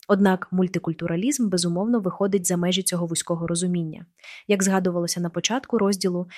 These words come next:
кожна людина володіє набором культурних компонентів, які є унікальними для неї. Деякі з них є постійними, як от стать, а інші постійно змінюються, як от вік.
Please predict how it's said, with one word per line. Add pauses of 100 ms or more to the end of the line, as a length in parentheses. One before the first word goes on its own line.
(180)
кожна
людина
володіє
набором
культурних
компонентів, (100)
які
є
унікальними
для
неї. (260)
Деякі
з
них
є
постійними,
як
от
стать,
а
інші
постійно
змінюються,
як
от
вік.